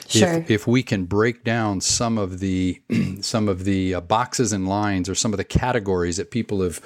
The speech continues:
Speaker 2: have established around this and try to demystify the word and the idea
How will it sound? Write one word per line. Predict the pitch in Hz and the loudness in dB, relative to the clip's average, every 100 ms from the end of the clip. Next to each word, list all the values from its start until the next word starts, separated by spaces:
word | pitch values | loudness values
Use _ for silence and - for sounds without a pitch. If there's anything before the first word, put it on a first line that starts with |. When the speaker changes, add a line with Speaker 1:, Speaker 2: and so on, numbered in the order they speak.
| - - - - - | -16 -18 -18 -20 -4
Speaker 2:
have | 110 101 95 | 0 0 0
established | - - 120 131 135 101 - | 0 0 0 0 0 -2 -4
around | 92 90 90 87 | -2 -2 -2 0
this | 87 92 - | 0 0 0
and | 98 92 | -2 -2
try | - 110 101 | -2 -2 0
to | 98 - 101 | -2 -2 -4
demystify | 90 123 139 107 117 143 - 104 - 98 90 90 | -2 0 0 0 0 0 -2 -4 -2 0 0 -4
the | |
word | 85 104 147 104 82 85 113 - | -2 2 2 2 0 -2 -4 -4
and | 101 95 | -4 0
the | 95 | 0
idea | 90 85 80 110 160 107 80 | 0 -4 -2 0 2 0 -2